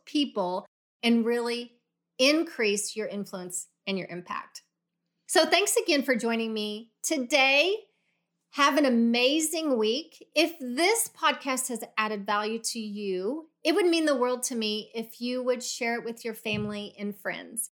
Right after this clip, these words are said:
And make sure after the podcast, you go and subscribe, rate, and review. I would love for you to follow me on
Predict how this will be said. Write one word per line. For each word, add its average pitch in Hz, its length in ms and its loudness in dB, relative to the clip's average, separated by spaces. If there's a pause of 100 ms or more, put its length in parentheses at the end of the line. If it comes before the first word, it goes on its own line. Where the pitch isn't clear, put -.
(200)
And 254 180 4
make 294 220 4
sure 233 640 -2 (300)
after 240 260 2
the 285 80 0
podcast, 233 720 -4
you 226 80 0
go 214 80 -2
and 208 120 -4
subscribe, 220 720 -4 (100)
rate, 208 540 -4 (120)
and 220 260 -4
review. 233 920 -2 (560)
I 339 320 6
would 403 140 -2
love 240 460 2 (200)
for 269 100 0
you 240 160 0
to 233 140 -6
follow 208 340 0
me 233 180 -2
on 226 160 -4